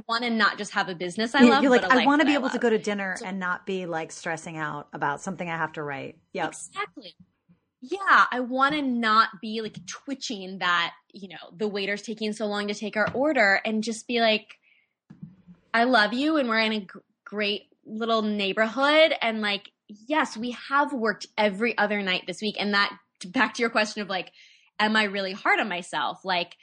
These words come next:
Speaker 1: it would be easy for me to say, "I'm gonna work every single day and night this week," and I, and that was the reality for the ma-,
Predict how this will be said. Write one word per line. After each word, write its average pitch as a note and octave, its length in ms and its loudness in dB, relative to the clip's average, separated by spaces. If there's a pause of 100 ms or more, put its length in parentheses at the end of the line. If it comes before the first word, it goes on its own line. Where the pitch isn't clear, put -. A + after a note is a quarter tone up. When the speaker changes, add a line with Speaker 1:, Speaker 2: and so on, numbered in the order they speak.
(560)
Speaker 1:
it A3 240 -4
would A#3 320 4
be C4 200 -2
easy F3+ 320 -8
for F3 200 -6
me D#3+ 480 -8
to G3+ 140 -4
say, E3+ 560 0
"I'm G3 160 2
gonna G3 180 -2
work F3 320 -2 (120)
every F#3 280 0
single F3+ 300 -4
day E3+ 300 0
and F3 200 -2
night D3+ 260 -6
this C4 160 -4
week," E4+ 460 2 (440)
and G3+ 160 2
I, F#3+ 200 2 (120)
and G#3+ 180 2
that F#3+ 200 0
was F#3 360 -4
the G3+ 100 -2
reality F#3+ 480 0
for G#3+ 140 -10
the F3+ 200 -10 (360)
ma-, F3+ 600 -6